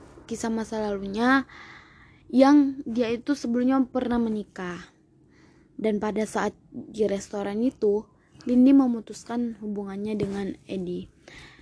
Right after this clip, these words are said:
Linda ti-, memutuskan hubungannya bukan karena masa lalu Eddie, tetapi karena Eddie adalah seorang pengangguran.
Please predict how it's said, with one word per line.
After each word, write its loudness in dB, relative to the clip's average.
Linda 8
ti-, -6
memutuskan 0
hubungannya 4
bukan 0
karena 2
masa -2
lalu 2
Eddie, 0
tetapi -6
karena 0
Eddie 2
adalah 0
seorang -4
pengangguran. -6